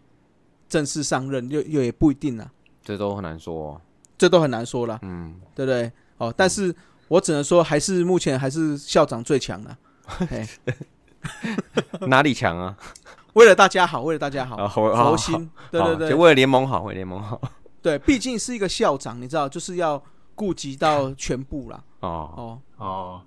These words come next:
Speaker 3: 没有义拳谈，只好校长出来谈。
Speaker 1: 对，对，对，对，对，
Speaker 2: 哎。
Speaker 1: 可以，可以。义拳现在很高兴的在统一啦。
Speaker 2: 哦。
Speaker 1: <laughs> 好，好，下一个叫做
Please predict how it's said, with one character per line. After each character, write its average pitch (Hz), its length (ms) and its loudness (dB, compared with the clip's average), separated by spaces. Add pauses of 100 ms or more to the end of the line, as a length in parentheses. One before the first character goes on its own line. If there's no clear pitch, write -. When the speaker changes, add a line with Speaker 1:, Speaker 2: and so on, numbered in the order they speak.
Speaker 3:
没 151 120 4
有 147 120 6
义 156 140 4
拳 117 260 0
谈， 104 180 4
只 107 180 2
好 107 100 4
校 117 180 2
长 85 180 -4
出 98 160 -6
来 82 140 0
谈。 - 260 -14 (220)
Speaker 1:
对， 160 240 6
对， 143 160 -2
对， 139 200 -2
对， - 0 -
对， 127 240 -2
Speaker 2:
哎。 - 80 -4 (220)
Speaker 1:
可 156 140 0
以， 156 80 0
可 147 160 -2
以。 139 100 -4
义 220 120 -4
拳 170 180 -2
现 202 140 0
在 185 100 4
很 151 120 -4
高 160 160 4
兴 165 140 -2
的 139 80 -4
在 143 120 -4
统 113 260 -10
一 120 120 -10
啦。 117 120 -10 (220)
Speaker 2:
哦。 110 120 -4 (800)
Speaker 1:
<laughs> - 680 -16
好， 180 360 4 (580)
好， - 320 6
下 214 200 4
一 214 40 4
个 196 120 0
叫 208 100 2
做 208 300 2